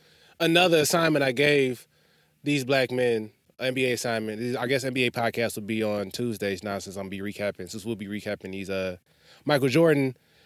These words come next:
episodes. But I wanted to have two Detroit boys on to talk about last night's episode specifically, the Dennis Rodman episode, episode three, and then they dove a little bit more into the Chicago-Detroit rivalry in episode four. Um, got my thoughts definitely as,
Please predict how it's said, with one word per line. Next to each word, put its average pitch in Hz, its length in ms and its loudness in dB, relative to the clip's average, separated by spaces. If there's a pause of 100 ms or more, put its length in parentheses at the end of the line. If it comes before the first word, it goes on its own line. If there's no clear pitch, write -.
(180)
episodes. 147 520 6
But 147 100 8
I - 20 8
wanted 160 220 6
to - 20 4
have 143 160 6
two 175 160 2
Detroit 151 420 2
boys 135 320 4
on 123 380 2
to 127 100 -4
talk 135 280 0
about 117 340 0
last 131 240 2
night's 127 160 0
episode 113 360 0
specifically, 107 600 -4
the 107 80 -4
Dennis 117 260 0
Rodman 113 320 -2
episode, 104 540 -6 (540)
episode 113 480 0
three, 117 300 0
and 104 120 -2
then 107 400 -2
they 113 140 -2
dove 113 260 0
a - 20 -4
little 113 160 0
bit 110 140 0
more 110 200 -2
into 110 160 -6
the 101 60 -6
Chicago-Detroit 104 640 -4
rivalry 104 360 -4
in 95 60 -8
episode 98 380 -6
four. 123 320 -4 (600)
Um, 104 580 -6 (680)
got 180 180 4
my 170 180 2
thoughts 143 380 2
definitely 120 720 2
as, 120 580 -4